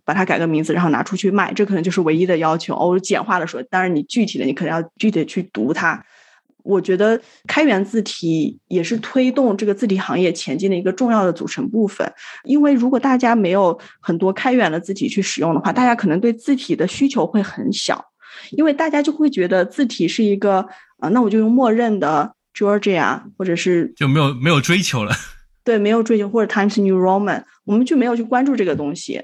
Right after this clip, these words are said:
Speaker 1: 就是所有的市场都在，会有一部分消费者他们是不愿意出钱的，但是他们也是市场的大部分，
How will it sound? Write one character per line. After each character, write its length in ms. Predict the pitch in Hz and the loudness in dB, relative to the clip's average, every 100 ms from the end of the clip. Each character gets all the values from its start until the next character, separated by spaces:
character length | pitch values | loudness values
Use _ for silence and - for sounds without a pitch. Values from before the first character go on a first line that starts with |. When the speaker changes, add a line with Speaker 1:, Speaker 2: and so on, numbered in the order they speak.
| - | -14
Speaker 1:
就 160 | - 269 | -2 -2
是 40 | |
所 180 | 254 202 | 2 2
有 60 | 269 | 2
的 60 | |
市 100 | 254 | 0
场 160 | - 170 | -2 -4
都 60 | 180 | -2
在， 140 | 180 | -4
会 160 | 202 247 | 0 2
有 80 | |
一 40 | 165 | 2
部 120 | 190 | 0
分 100 | 196 | 0
消 140 | 202 | 0
费 100 | 202 | 0
者 140 | 202 131 | 0 -2
他 120 | - | -2
们 140 | 196 | -4
是 80 | 196 | -4
不 100 | 165 | -2
愿 160 | 175 202 | 0 2
意 80 | 165 | 0
出 220 | - 170 | -2 -4
钱 260 | 185 - | -2 -4
的， 160 | - - - - - - | -4 -4 -6 -16 -20 -6
但 100 | 294 | 0
是 140 | 285 254 | 0 -2
他 200 | - 285 | -2 2
们 160 | 277 | 2
也 120 | 214 170 | 2 0
是 180 | - | -2
市 160 | 214 - | -4 -2
场 180 | 254 196 | -2 0
的 80 | 185 | 0
大 220 | - 233 | -2 -2
部 160 | 185 | -4
分， 340 | 185 - 160 | -6 -2 -2